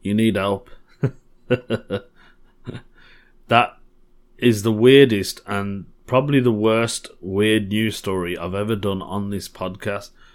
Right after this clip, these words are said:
So I do apologise. I mean, there was no, no, nothing else after that. There's no, like, you know, police investigation or, you know, someone's followed it up. Nothing. It was just that. That was so boring. I don't even know if I should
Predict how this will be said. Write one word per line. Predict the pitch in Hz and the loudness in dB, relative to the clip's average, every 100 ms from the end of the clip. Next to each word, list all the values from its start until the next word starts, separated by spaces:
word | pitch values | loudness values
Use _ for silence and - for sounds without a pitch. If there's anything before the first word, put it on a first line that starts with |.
| _ - | _ -4
So | 107 | 0
I | 104 | 2
do | 117 135 | 6 6
apologise. | 123 113 123 117 120 117 | 6 2 2 2 0 0
I | 104 | -2
mean, | 123 131 | -2 0
there | 135 | 0
was | 139 143 | 0 2
no, | 170 131 104 123 | 4 4 2 -2
no, | 160 | -4
nothing | 160 180 180 95 | 0 0 0 -6
else | 87 92 127 - - - | -6 -6 -8 -10 -12 -8
after | 151 - | -8 -4
that. | 180 107 78 - - _ _ _ _ _ - | 0 0 -2 -10 -20 _ _ _ _ _ -6
There's | 123 131 | -4 2
no, | 151 147 | 2 4
like, | 135 123 104 | 6 4 2
you | 110 | 0
know, | 104 101 101 92 - | 0 -2 -4 -8 -6
police | 110 104 - | -4 -2 -4
investigation | 101 104 - 104 92 95 92 92 - 92 95 95 95 87 | -4 -4 -4 -6 -4 -2 -2 -4 -4 -6 -6 -6 -8 -8
or, | 82 80 80 - - - - _ - | -8 -10 -12 -18 -20 -20 -20 _ -14
you | 87 | -12
know, | 82 82 | -10 -8
someone's | - 101 95 90 | -6 -4 -6 -8
followed | - 101 98 95 | -4 -2 -2 -4
it | 85 | -6
up. | 87 90 92 | -6 -8 -8
Nothing. | 95 123 143 160 160 | 0 0 2 2 0
It | - | 0
was | 131 110 | -4 -2
just | 131 - - | -4 -6 0
that. | 143 147 - - | 2 0 -4 -14
That | - 127 117 | -4 -4 0
was | 117 - | -2 0
so | 139 135 | 2 2
boring. | 120 95 101 98 95 92 90 - - _ - | 2 0 2 2 0 -4 -6 -16 -20 _ -14
I | 107 | -4
don't | 117 117 | 0 0
even | 101 | -2
know | 92 | -4
if | 92 92 | -6 -8
I | |
should | - 82 | -10 -10